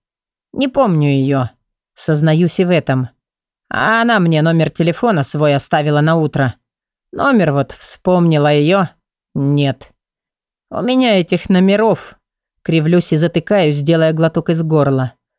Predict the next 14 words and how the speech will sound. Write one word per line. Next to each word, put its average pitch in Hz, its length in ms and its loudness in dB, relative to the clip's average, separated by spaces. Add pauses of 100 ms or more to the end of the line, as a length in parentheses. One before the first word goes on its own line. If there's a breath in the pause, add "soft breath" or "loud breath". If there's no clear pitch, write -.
(320)
Алкоголь 196 560 -2
приятно 190 540 0
обжигает 175 540 0
горло 180 400 0
и 139 100 2
отвлекает 156 600 0
от 147 120 -2
желания 160 460 0
снова 180 460 0
врезать 165 500 0
кому-нибудь. 143 720 -2 (520)
Пью 262 180 -2
без 156 220 0
остановки. 139 760 -2